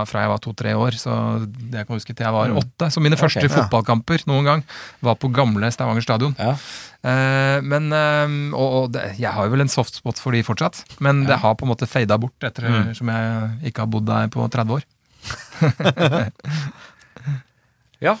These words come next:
Speaker 3: Ja.
Speaker 2: så er det min, ja.
Speaker 3: Det er din, ja.
Speaker 2: Skal vi begynne med tolvte plass? Eh, som Jørn, så må vi jo tenke litt positivt, og ja, jeg tror S F kan overraske.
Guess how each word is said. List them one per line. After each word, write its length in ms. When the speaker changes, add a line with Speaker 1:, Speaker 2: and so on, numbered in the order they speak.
Speaker 3:
Ja. 120
Speaker 2:
så 60
er 160
det 60
min, 100
ja. 140
Speaker 3:
Det 120
er 40
din, 140
ja. 60
Speaker 2:
Skal 120
vi 60
begynne 160
med 320
tolvte 240
plass? 380
Eh, 160
som 220
Jørn, 240
så 200
må 220
vi 80
jo 20
tenke 220
litt 80
positivt, 500
og 640
ja, 180
jeg 140
tror 180
S 180
F 160
kan 160
overraske. 520